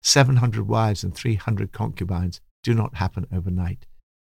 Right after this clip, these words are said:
There must have been compromise in Solomon's heart. In spite of all God's blessings, Solomon allowed sin to breed, and in the end it ruined him.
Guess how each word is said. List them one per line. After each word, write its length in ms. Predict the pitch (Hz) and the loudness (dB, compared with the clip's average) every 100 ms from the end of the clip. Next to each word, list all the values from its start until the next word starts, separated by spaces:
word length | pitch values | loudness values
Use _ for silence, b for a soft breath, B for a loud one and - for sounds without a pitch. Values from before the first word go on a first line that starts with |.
| _ - | _ 4
There 120 | 127 | 8
must 220 | 143 - | 8 4
have 80 | 120 | 2
been 200 | 123 117 | 2 2
compromise 720 | - 120 - 90 87 87 - | 4 4 4 0 0 -2 -4
in 140 | 98 | -4
Solomon's 460 | 90 104 104 98 87 | -2 0 0 0 -4
heart. 360 | - 90 85 - - _ | -2 -2 -2 -8 -20 _
In 60 | 110 | -4
spite 320 | - 131 135 | 2 4 6
of 100 | 127 - | 4 0
all 260 | 151 160 160 | 6 8 6
God's 380 | 131 127 123 - | 6 4 4 2
blessings, 720 | - 117 113 - 113 110 - - _ _ - | 0 4 4 2 0 -2 -6 -14 _ _ -2
Solomon 420 | - 120 120 117 | 4 6 6 4
allowed 360 | - 110 110 95 | 2 4 2 2
sin 340 | - 113 113 101 | 0 2 2 0
to 100 | 90 | -2
breed, 480 | 107 98 90 85 - - - | 2 2 2 -2 -8 -20 -4
and 120 | 87 | 2
in 120 | 101 | 4
the 140 | 117 117 | 4 4
end 300 | 110 113 131 | 4 2 -2
it 160 | - | -8
ruined 340 | - 87 85 76 | -2 0 2 0
him. 240 | 82 80 | -6 -6